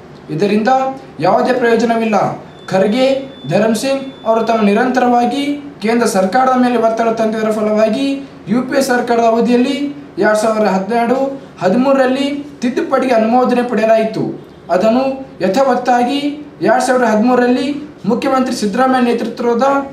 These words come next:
ಕಾಂಗ್ರೆಸ್ ಸರ್ಕಾರ ಅನುಷ್ಠಾನಗೊಳಿಸಲು ಆದೇಶ ಹೊರಡಿಸಿತ್ತು ಎಂದು ಹೇಳಿದರು.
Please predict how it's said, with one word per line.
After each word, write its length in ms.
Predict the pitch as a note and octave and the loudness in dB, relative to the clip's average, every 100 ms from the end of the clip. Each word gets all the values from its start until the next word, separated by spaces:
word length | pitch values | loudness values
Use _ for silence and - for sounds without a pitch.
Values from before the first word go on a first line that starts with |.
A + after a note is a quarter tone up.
| - - | -16 -6
ಕಾಂಗ್ರೆಸ್ 360 | G#3 A3 D4 D4+ | -2 0 0 0
ಸರ್ಕಾರ 380 | C4 B3 B3 B3+ C4 C4 - - | -2 0 2 2 2 -2 -8 -4
ಅನುಷ್ಠಾನಗೊಳಿಸಲು 1160 | F#3 G3+ G3 C#4 C4+ B3+ B3+ B3 B3 C4 F3 - - - | 0 0 2 2 2 2 0 0 0 -2 -6 -12 -16 -4
ಆದೇಶ 360 | F#3 A3+ C4 C4 | 0 0 0 2
ಹೊರಡಿಸಿತ್ತು 420 | A#3+ A3+ A3 A#3 | 2 0 -2 0
ಎಂದು 180 | A3 B3 | 0 2
ಹೇಳಿದರು. 680 | A3+ E3 E3+ - - - | 0 0 -2 -2 -6 -14